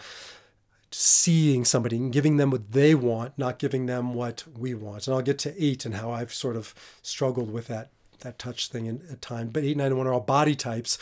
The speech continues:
And so I think they're gonna have a more sensitivity, greater sensitivity to touch. Keep that in mind. Enneagram two. Enneagram twos are the helpers. They're the givers. They're the nurturers. They're the lovers.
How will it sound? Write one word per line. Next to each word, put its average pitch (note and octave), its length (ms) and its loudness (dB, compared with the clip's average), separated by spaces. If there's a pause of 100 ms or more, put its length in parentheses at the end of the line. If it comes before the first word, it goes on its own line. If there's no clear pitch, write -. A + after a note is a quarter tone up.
(200)
And C#3 120 -4
so D#3 80 4
I - 20 4
think E3 180 2
they're E3 100 2
gonna D3+ 180 6
have C#3 220 0
a C#3 40 0
more C3 160 2
sensitivity, C3+ 960 -2
greater D3 240 2
sensitivity B2 600 -4
to A#2 100 -14
touch. - 360 -8 (260)
Keep C#3 160 -8
that B2+ 120 -6
in B2+ 80 -6
mind. C#3+ 220 -12 (680)
Enneagram E3 460 8
two. A#2 360 -2 (500)
Enneagram G3+ 420 10
twos D3 380 4
are C#3+ 60 6
the C3 100 2
helpers. C#3+ 640 2
They're C3+ 140 4
the A2+ 80 -4
givers. C3 760 0
They're B2 380 -2
the A#2+ 100 -4
nurturers. A#2+ 680 -2
They're A2+ 120 -4
the A#2+ 120 -4
lovers. A#2+ 580 -2